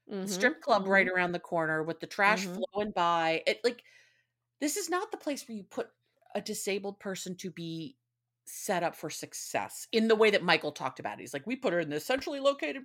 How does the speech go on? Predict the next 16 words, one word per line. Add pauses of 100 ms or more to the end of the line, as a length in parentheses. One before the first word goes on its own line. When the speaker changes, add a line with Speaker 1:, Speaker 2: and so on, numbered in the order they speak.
Speaker 1:
place
so
she
would
have
Speaker 2:
Mm-hmm,
Speaker 1:
access
to
Speaker 2:
mm-hmm,
Speaker 1:
everything."
Speaker 2:
mm-hmm. (360)
Bullshit,
Michael. (180)
Speaker 1:
Bullshit. (680)
Speaker 2:
Um,
Speaker 1:
A-,